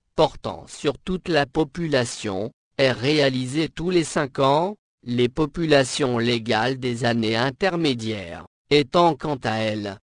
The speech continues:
estimées par interpolation, ou extrapolation. Pour la commune, le premier recensement exhaustif entrant dans le cadre du nouveau dispositif,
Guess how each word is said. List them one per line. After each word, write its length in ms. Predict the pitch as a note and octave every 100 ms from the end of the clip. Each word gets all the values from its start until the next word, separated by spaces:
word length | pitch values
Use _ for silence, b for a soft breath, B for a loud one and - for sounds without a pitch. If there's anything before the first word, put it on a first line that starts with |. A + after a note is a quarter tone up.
| _
estimées 640 | D3 C#3 - D#3 D3+ C#3+ C3
par 220 | B2+ A#2+
interpolation, 1160 | A#2+ A#2 D3 - F3 D#3 C3 - D#3+ F3 G3+ - _ _
ou 160 | C3 D3+
extrapolation. 1080 | C3+ - - C#3 - E3+ D3 - - G#2 - _ _ _
Pour 220 | D3 C#3+
la 180 | C#3 C3+
commune, 560 | - D3+ A2+ G2+ G2 D2 _ _ B2+
le 140 | C3+
premier 460 | C3 D#3 D3 C3+ B2+
recensement 880 | C3 C3+ - D3+ C3 - D#3 D#3 D3+
exhaustif 880 | C#3 C3+ C3+ C3 - - A#2+ -
entrant 500 | C3 B2 - A#2 B2
dans 180 | C3+ D3
le 140 | D3 C#3
cadre 480 | - D#3+ C#3 A2+
du 160 | A2+ A2+
nouveau 340 | B2 C3+ C3+
dispositif, 1160 | C3 B2 A#2 - B2+ A#2 A#2 - B2 E3+ G3